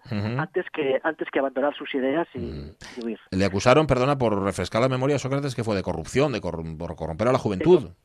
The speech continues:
Speaker 1: Eso
Speaker 2: de
Speaker 1: es.
Speaker 2: corromper a la juventud, no en el sentido físico, ¿eh?
Speaker 1: Sí, sí,
Speaker 2: sino en
Speaker 1: sí.
Speaker 2: sentido moral.
Speaker 1: Eso
Speaker 2: Es
Speaker 1: es.
Speaker 2: decir, de, de hacer, los convertía en preguntones demasiado inquietantes.
Speaker 1: Ujú.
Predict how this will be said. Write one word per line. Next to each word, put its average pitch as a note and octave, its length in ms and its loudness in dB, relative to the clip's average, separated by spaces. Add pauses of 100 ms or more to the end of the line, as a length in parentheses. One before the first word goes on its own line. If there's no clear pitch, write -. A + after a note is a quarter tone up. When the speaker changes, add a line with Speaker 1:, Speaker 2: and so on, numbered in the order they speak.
Speaker 1:
Eso G2+ 200 -10
Speaker 2:
de A#2+ 60 -6
Speaker 1:
es. - 40 -4
Speaker 2:
corromper G#3 320 -2
a A3+ 40 0
la A3 100 0
juventud, G#3 500 -2
no D#3+ 140 0
en F#3+ 80 0
el F3+ 80 -2
sentido D3 720 0
físico, D3 460 -2
¿eh? - 20 4
Speaker 1:
Sí, E2+ 140 2
sí, C#2 80 -4
Speaker 2:
sino D2 140 -6
en C2+ 40 -8
Speaker 1:
sí. - 80 -10
Speaker 2:
sentido D#3+ 540 -2
moral. C#3 400 -2
Speaker 1:
Eso C#3+ 220 -6
Speaker 2:
Es C3+ 100 -10
Speaker 1:
es. B2 100 -16
Speaker 2:
decir, B2+ 160 -4
de, G#2+ 160 -12 (380)
de B2+ 80 -2
hacer, E3 240 -2 (340)
los D#3+ 320 -4
convertía A3+ 400 0
en F#3+ 260 -8
preguntones F#3+ 1040 0 (180)
demasiado E3 340 -2
inquietantes. - 560 -4
Speaker 1:
Ujú. E2 640 -6